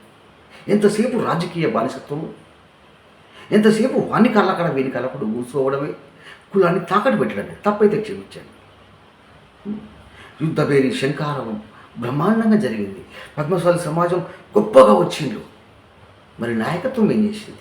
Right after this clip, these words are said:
దాని గురించి కూడా సమయానుక-, సమయానుకూలంగా మాట్లాడుకుందాం. విడిచిపెట్టేది లేదు ఇక. నేను ఒకటే చెప్తున్నా పద్మశాలి బిడ్డలందరికీ కూడా, ఎందుకంటే ఇక యుద్ధం మొదలు పెట్టలే పెట్టినాం,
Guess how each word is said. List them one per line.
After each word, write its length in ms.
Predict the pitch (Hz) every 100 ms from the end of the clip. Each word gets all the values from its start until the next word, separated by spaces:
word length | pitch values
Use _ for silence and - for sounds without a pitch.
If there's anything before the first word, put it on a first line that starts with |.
| - - - - - 104
దాని 240 | 131 170
గురించి 260 | 175 151 -
కూడా 120 | 127
సమయానుక-, 520 | 107 123 147 143 120
సమయానుకూలంగా 680 | - 113 131 131 123 110 98
మాట్లాడుకుందాం. 560 | 95 95 78 - 101 - - - - - - -
విడిచిపెట్టేది 460 | - 208 - 110
లేదు 120 | 101
ఇక. 240 | - - - - - - - - - - - - - - - - - - -
నేను 120 | 120
ఒకటే 240 | 120 156 139
చెప్తున్నా 360 | 131 - 120
పద్మశాలి 460 | 107 107 117 - 107
బిడ్డలందరికీ 400 | 101 104 104 -
కూడా, 280 | 107 110 107 -
ఎందుకంటే 600 | 113 127 135 127 135 - - - - - - - 123
ఇక 120 | 127
యుద్ధం 320 | 139 135 131
మొదలు 200 | 151 180
పెట్టలే 240 | 151 175
పెట్టినాం, 300 | 165 - -